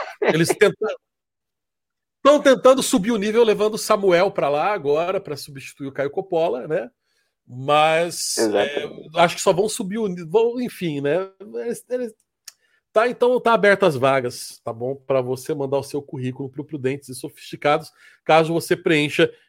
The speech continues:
Speaker 1: esses pré-requisitos, tá bom? Saiba falar também aí cinco línguas, entre eles javanês
Speaker 2: Isso.
Speaker 1: e, e grego clássico.
Speaker 2: Aramaico.
Speaker 1: É,
Speaker 2: É.
Speaker 1: é necessário.
Speaker 2: É, porque você tem,
Speaker 1: É,
Speaker 2: você
Speaker 1: é
Speaker 2: tem que ler no, no
Speaker 1: necessário.
Speaker 2: original, porque tem que saber o grego gra-, o clássico.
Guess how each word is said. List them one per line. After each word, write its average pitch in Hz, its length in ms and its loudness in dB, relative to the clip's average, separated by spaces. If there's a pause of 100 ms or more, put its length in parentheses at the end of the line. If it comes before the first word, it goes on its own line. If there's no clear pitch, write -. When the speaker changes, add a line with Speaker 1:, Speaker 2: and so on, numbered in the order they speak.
Speaker 1:
esses 143 320 -2
pré-requisitos, 160 1200 -2
tá 143 100 -2
bom? 135 380 -4
Saiba 156 340 2
falar 147 320 2
também 139 380 -2
aí 135 240 -2 (300)
cinco 180 400 -6
línguas, 160 400 0
entre 175 340 -2
eles 151 240 -2
javanês 143 880 2
Speaker 2:
Isso. 117 420 -2
Speaker 1:
e, 139 240 -6
e 139 40 -6
grego 143 340 -2
clássico. 117 460 0
Speaker 2:
Aramaico. 120 840 6 (480)
Speaker 1:
É, 104 80 0
Speaker 2:
É. - 160 0 (200)
Speaker 1:
é 127 40 -2
necessário. 135 600 2
Speaker 2:
É, 101 60 6
porque 117 260 0
você 135 160 0
tem, 139 220 0
Speaker 1:
É, 127 260 4 (260)
Speaker 2:
você - 180 2
Speaker 1:
é 110 80 2
Speaker 2:
tem 127 140 2
que 135 160 2
ler 123 240 8
no, 135 100 4
no - 80 6
Speaker 1:
necessário. 135 140 6
Speaker 2:
original, 139 540 8
porque 107 160 0
tem 113 80 -4
que 107 60 -8
saber 123 160 6
o 120 80 6
grego 117 400 4
gra-, 101 200 2
o 104 220 2
clássico. - 500 -8